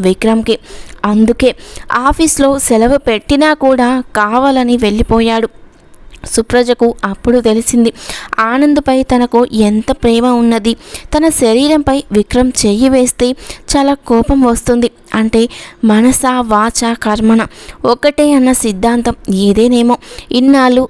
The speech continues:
ఈ విలువ నాకు తెలియలేదు అనుకొని బాధగా ఆలోచిస్తూ ఉండేది సుప్రజ.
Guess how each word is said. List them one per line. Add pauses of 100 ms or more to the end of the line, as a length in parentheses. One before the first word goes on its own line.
ఈ
విలువ
నాకు
తెలియలేదు (220)
అనుకొని (360)
బాధగా
ఆలోచిస్తూ
ఉండేది
సుప్రజ.